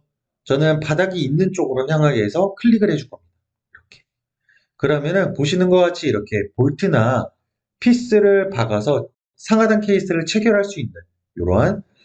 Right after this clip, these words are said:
장착 보스 형상을 만들어 봤습니다. 자, 그래서 이번 시간에는 벤트와 장착 보스에 대해서 알아봤습니다. 이상으로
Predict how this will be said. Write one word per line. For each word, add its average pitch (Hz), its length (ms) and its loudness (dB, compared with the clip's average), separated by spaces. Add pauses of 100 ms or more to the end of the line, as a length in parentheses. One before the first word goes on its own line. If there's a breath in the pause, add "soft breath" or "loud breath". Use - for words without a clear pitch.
(260)
장착 123 560 0
보스 160 540 2
형상을 160 420 -2
만들어 113 380 0
봤습니다. - 440 -8 (1000 loud breath)
자, 131 120 -2
그래서 143 240 0
이번 170 320 2
시간에는 196 800 -2 (840)
벤트와 151 640 -2
장착 151 440 -2
보스에 151 380 0
대해서 107 300 0
알아봤습니다. 98 760 -4
이상으로 113 580 0